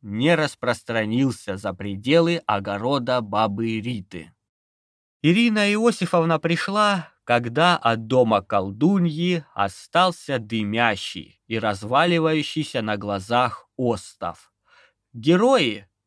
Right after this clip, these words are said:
потушившие внезапную стихию, расположились на веранде Екатерины. Пили холодненький квас,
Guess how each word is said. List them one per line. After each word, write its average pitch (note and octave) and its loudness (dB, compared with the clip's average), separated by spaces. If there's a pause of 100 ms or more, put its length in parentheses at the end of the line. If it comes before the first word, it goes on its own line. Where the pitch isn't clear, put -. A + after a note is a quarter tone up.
(140)
потушившие C3 0 (140)
внезапную C3+ 0
стихию, G#3+ -4 (220)
расположились E3 0
на A#2+ -2
веранде A#2+ 2
Екатерины. A2+ -4 (200)
Пили B3+ 4
холодненький C#3 0
квас, D3+ 0